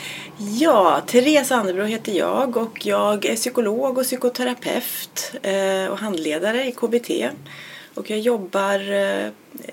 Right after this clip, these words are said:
delvis på Stockholms universitet, på psykologiska institutionen som lärare. Och så jobbar jag i egen mottagning, eh, där jag träffar par, eh, och, eh, individer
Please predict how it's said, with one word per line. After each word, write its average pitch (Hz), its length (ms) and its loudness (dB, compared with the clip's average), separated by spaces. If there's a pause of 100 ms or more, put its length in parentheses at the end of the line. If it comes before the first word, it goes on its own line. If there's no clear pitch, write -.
(120)
delvis 254 500 -2
på 269 460 -2
Stockholms 226 380 -4
universitet, 254 640 -2 (120)
på 208 340 -4
psykologiska 214 640 -2
institutionen 208 600 -6
som 208 160 -4
lärare. 214 500 -4 (640)
Och 254 200 0
så 254 140 -2
jobbar 220 320 2
jag 175 320 0
i 185 140 -2 (120)
egen 269 260 4
mottagning, - 760 -2 (160)
eh, 185 360 -12
där - 240 -8
jag 160 460 -4 (460)
träffar 247 500 2 (180)
par, 269 520 4 (260)
eh, 240 400 -4 (100)
och, 254 360 -6 (260)
eh, 233 320 -2
individer 240 720 0